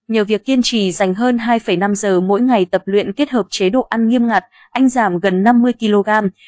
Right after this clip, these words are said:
hình thể rắn giỏi. Giữ cân nặng tám mươi lăm ki-lô-gam đến hiện tại, vóc dáng thay đổi đã giúp bạn có nhiều cơ hội thể hiện bản thân. Được tham dự một cuộc thi lớn về thể hình,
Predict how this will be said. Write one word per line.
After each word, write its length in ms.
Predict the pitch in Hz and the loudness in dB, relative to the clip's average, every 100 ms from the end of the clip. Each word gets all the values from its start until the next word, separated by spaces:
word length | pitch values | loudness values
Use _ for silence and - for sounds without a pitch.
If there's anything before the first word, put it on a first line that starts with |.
| - | -6
hình 140 | 240 202 | -2 0
thể 180 | 214 | 0
rắn 160 | 165 185 | -2 -2
giỏi. 280 | 240 214 156 _ _ _ _ _ | 0 0 -2 _ _ _ _ _
Giữ 160 | - 240 | -2 0
cân 180 | 277 254 | 2 2
nặng 260 | 233 - - | 0 -2 -2
tám 160 | 196 214 | 0 2
mươi 100 | 262 | 2
lăm 160 | 247 | 0
ki-lô-gam 600 | 226 233 226 220 202 196 | 0 0 0 0 0 4
đến 140 | 175 185 | 2 2
hiện 140 | 247 | -2
tại, 240 | 196 185 - _ _ - | 0 -2 -2 _ _ -4
vóc 180 | 233 - | -4 -2
dáng 280 | 190 180 | -2 -2
thay 140 | 208 226 | -2 2
đổi 240 | 202 180 | 2 2
đã 140 | 170 185 | 0 0
giúp 160 | 294 294 | -2 0
bạn 280 | 214 165 196 | 0 0 -2
có 100 | 202 | 0
nhiều 240 | 220 269 220 | 2 2 2
cơ 80 | 240 | 2
hội 260 | 233 233 147 | 4 2 2
thể 80 | 196 | -2
hiện 220 | 180 196 | -2 -2
bản 140 | 156 165 | -2 -4
thân. 220 | 202 214 185 _ _ _ | -2 -2 -2 _ _ _
Được 160 | 226 220 | -2 -2
tham 160 | 233 254 | 0 -4
dự 260 | 233 226 170 | 0 0 0
một 200 | 202 185 | 0 0
cuộc 140 | 185 - | -2 0
thi 120 | 233 | -2
lớn 300 | 196 185 233 | 0 0 0
về 100 | 254 | -2
thể 160 | 208 180 | 0 -2
hình, 280 | 190 180 | 0 -2